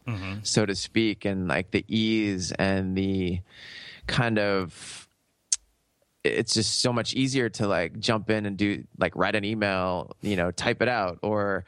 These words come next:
Speaker 2: write something. You know, I use, like, TextEdit or whatever, but just type something out versus grabbing a pen and writing it, you know? And I think doing this hand-drawn typography has really kind of pushed me into a different side of flow.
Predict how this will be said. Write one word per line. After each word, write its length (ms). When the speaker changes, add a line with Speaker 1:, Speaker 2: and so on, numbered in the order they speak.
Speaker 2:
write 340
something. 800
You 140
know, 100
I 100
use, 460
like, 200
TextEdit 460
or 120
whatever, 480
but 140
just 240
type 260
something 340
out 240
versus 400
grabbing 320
a 60
pen 600
and 160
writing 340
it, 260
you 80
know? 260
And 80
I 80
think 220
doing 260
this 140
hand-drawn 440
typography 680
has 180
really 260
kind 240
of 460
pushed 320
me 100
into 240
a 60
different 400
side 280
of 120
flow. 680